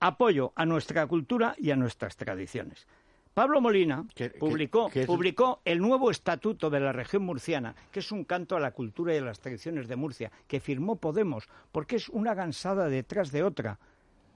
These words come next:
Speaker 1: Pero una gansada detrás de otra. La cultura y las tradiciones. ¿Qué cultura y qué tradiciones? La cultura de Murcia es la cultura que quieran tener los murcianos.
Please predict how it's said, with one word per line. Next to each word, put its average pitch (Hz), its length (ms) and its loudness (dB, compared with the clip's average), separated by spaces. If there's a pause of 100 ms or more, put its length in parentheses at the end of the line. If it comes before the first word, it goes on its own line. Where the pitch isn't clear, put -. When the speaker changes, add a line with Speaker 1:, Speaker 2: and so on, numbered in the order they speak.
(340)
Speaker 1:
Pero 202 200 8
una 277 180 8
gansada 240 580 6
detrás 214 400 4
de 170 120 4
otra. 156 400 2 (280)
La 165 160 4
cultura 190 400 2
y - 40 4
las 175 80 4
tradiciones. 175 400 0
¿Qué 269 160 6
cultura 208 440 4
y 135 40 0
qué 165 100 2
tradiciones? - 720 -6 (380)
La 147 120 0
cultura 247 380 4
de 269 80 8
Murcia 262 360 6
es 226 40 2
la 185 180 2
cultura 233 440 2
que 175 160 0
quieran 247 260 2
tener 240 260 4
los 240 140 6
murcianos. 196 720 0